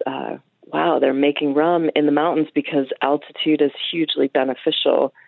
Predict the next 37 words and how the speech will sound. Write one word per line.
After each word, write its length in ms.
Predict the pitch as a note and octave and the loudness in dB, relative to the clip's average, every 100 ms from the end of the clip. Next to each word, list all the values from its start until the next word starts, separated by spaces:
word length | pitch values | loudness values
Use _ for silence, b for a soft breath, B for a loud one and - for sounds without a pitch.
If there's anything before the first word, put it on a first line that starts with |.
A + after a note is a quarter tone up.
| b - | b -10
to 80 | |
the 60 | - | -8
process. 600 | - E3 F#3 - - C3+ - - b b b b - | -4 -2 -2 0 0 0 -6 -20 b b b b -4
And 180 | D3 C#3+ - | -2 0 2
so 440 | C#3+ C#3+ C#3 C3+ - | 4 6 4 2 0
I 220 | C#3 C#3 | -2 0
wanted 360 | C#3 C3+ C3+ - | 0 0 0 -2
to 60 | - - | -8 -2
try 220 | C#3 C3+ | 0 2
it 80 | C3+ | 2
out 220 | C3+ - | 2 0
in 300 | C#3 C3+ C3 C3 _ _ - | 0 -2 -4 -10 _ _ -4
Crested 400 | C#3 C3+ C3+ C3 | -2 -2 -4 2
Butte 240 | E3 G3 | 4 6
at 100 | D3+ | 4
nine 240 | D3 C#3 C#3+ | 2 0 0
thousand 400 | C#3+ F3 F#3+ D3 | 0 0 0 -2
feet, 260 | C#3+ C3 C3+ | 0 2 2
and 160 | C#3 C#3 | 2 0
it's 140 | C3+ - | -2 -4
proven 440 | E3 C#3+ C#3 C#3 - | 0 2 2 0 -2
to 60 | C#3 | -4
be 160 | C3+ - | -2 0
true 260 | F3 E3+ C3 | 2 2 2
that 220 | C#3+ C#3+ | 0 0
it's, 160 | - - | -2 0
there's 160 | D3 C3+ | -2 -2
quite 200 | - D3 | -2 0
a 60 | C#3+ | 2
bit 140 | C3+ | 2
of 100 | B2+ - | 0 0
benefit 480 | B2+ C#3+ - F2 - b b b _ - | -2 0 0 -2 -4 b b b _ -14
to 100 | D3 | 0
being 300 | C#3+ C#3 C#3 | 2 2 0
at 100 | - | -2
high 180 | C3+ | 0
altitude. 680 | C#3 C#3+ - - D3 D3 C#3+ | 0 -2 -4 -10 -4 -4 -4